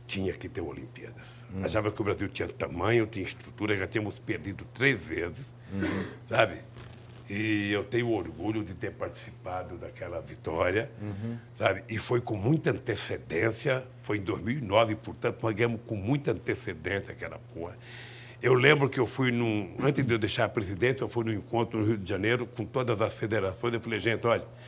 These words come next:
Speaker 1: vocês têm oito anos pela frente. Oito anos vocês podem pegar um moleque de dez e entregá-lo com dezoito, sabe, nas Olimpíadas, craque em qualquer coisa.
Speaker 2: Uhum.
Speaker 1: Então o que vocês precisam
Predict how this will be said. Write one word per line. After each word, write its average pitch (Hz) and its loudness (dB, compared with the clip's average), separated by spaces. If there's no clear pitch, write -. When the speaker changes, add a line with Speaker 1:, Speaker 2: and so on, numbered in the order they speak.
Speaker 1:
vocês - 0
têm 139 2
oito 151 4
anos 120 4
pela 98 -4
frente. - -10
Oito 143 10
anos 151 10
vocês 127 4
podem 143 8
pegar 135 6
um 131 8
moleque 123 4
de 110 -2
dez 110 8
e 120 4
entregá-lo 120 4
com 131 -2
dezoito, 120 0
sabe, 123 8
nas 117 4
Olimpíadas, 110 2
craque 151 8
em 113 -2
qualquer 131 2
coisa. 113 2
Speaker 2:
Uhum. 113 -4
Speaker 1:
Então 175 10
o 160 6
que 180 4
vocês 180 12
precisam 143 8